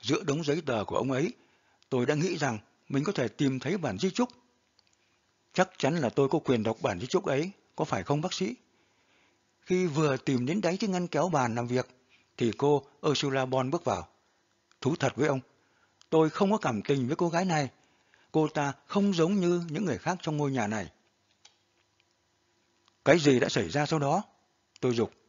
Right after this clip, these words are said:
Roger đi vào. Tôi đã nghĩ rằng vào thời điểm đó,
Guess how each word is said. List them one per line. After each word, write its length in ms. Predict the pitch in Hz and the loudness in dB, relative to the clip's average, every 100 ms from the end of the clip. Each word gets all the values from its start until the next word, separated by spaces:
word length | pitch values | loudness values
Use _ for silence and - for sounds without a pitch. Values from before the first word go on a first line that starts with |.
| _ _ _ _ _ _ - | _ _ _ _ _ _ -2
Roger 360 | 127 123 127 | 0 2 0
đi 140 | 127 135 | 2 2
vào. 320 | 120 107 95 _ _ _ _ _ - | 2 0 -2 _ _ _ _ _ 0
Tôi 160 | 147 131 | 2 2
đã 100 | 156 | 2
nghĩ 220 | 151 180 | -2 -2
rằng 220 | 143 110 - _ _ | -2 -4 -8 _ _
vào 220 | 139 143 | -4 -2
thời 180 | 127 143 | -2 -2
điểm 220 | 127 98 | -2 -2
đó, 300 | 113 151 226 | 2 2 2